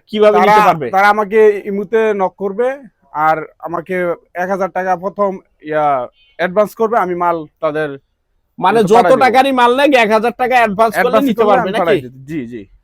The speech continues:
Speaker 1: আচ্ছা, আপনার এই জায়গায় সর্বনিম্ন কয় টাকা গজ থেকে শুরু হয়?
Speaker 2: আমার এই, এই, এই জায়গায় সর্বনিম্ন তিরিশ টাকা থেকে আছে। এই যে
Speaker 1: তিরিশ
Speaker 2: এক কালার
Speaker 1: টাকা থেকে
Speaker 2: হ্যাঁ,
Speaker 1: থাকতেছে, নাকি?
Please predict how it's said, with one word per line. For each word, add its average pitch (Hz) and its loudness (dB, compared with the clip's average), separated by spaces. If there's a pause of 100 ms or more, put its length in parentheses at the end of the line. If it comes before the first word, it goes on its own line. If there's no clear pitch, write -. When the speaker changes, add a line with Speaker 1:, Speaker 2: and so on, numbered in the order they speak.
(160)
Speaker 1:
আচ্ছা, 175 -2
আপনার 214 -2
এই 233 4
জায়গায় 240 0
সর্বনিম্ন 247 -2
কয় 220 -2
টাকা 233 2
গজ 202 -2
থেকে 214 0
শুরু 196 -2
হয়? 175 0
Speaker 2:
আমার 190 -2
এই, 190 -10 (120)
এই, 180 -8 (140)
এই 175 -10
জায়গায় 190 -6
সর্বনিম্ন 185 -4 (580)
তিরিশ 190 -6
টাকা 233 -2
থেকে 202 -6
আছে। 208 -4
এই 240 -12
যে 156 -10
Speaker 1:
তিরিশ 214 0
Speaker 2:
এক 190 -6
কালার 226 2
Speaker 1:
টাকা 220 2
থেকে 214 0
Speaker 2:
হ্যাঁ, 208 -2
Speaker 1:
থাকতেছে, 180 -6
নাকি? 202 -4